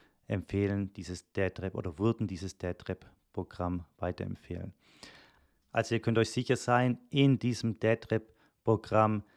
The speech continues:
erwartet euch kein Bullshit-Gelaber. Entschuldigung, wenn ich es so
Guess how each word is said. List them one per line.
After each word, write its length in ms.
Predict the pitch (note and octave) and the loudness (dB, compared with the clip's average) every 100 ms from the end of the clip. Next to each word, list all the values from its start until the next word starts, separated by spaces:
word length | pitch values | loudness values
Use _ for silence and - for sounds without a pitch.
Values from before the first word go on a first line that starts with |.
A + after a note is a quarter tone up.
| _ _ _ _ | _ _ _ _
erwartet 440 | - A2 A2 A2 G2+ | -2 4 6 6 2
euch 220 | G2 - _ | 2 -2 _
kein 380 | - A2 B2 A2+ - _ | 4 6 6 2 -8 _
Bullshit-Gelaber. 880 | C3 C3+ - B2+ - B2 B2+ C3 | 8 10 6 2 2 4 4 4
Entschuldigung, 460 | A#2 G#2+ A2+ A2 A2 | 0 0 -2 0 0
wenn 80 | A2 | 0
ich 100 | G#2 | -2
es 200 | G2+ - | -8 -4
so 220 | G#2+ G2 | -2 -2